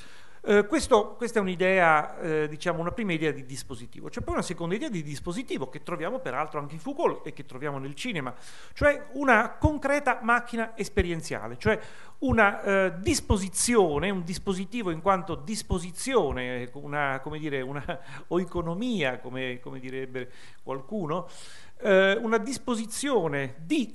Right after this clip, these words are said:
di cosa? Di oggetti, di soggetti, eh, di spazi, ehm,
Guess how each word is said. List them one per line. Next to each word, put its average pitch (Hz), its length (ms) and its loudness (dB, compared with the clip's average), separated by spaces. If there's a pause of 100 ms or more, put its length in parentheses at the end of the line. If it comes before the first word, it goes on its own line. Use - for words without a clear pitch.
(120)
di 208 120 -4
cosa? 135 400 0
Di 165 140 -2
oggetti, 160 580 2
di 175 120 -4
soggetti, 147 800 -2 (380)
eh, 147 380 2
di 151 80 -4
spazi, 135 840 0 (720)
ehm, 180 1120 6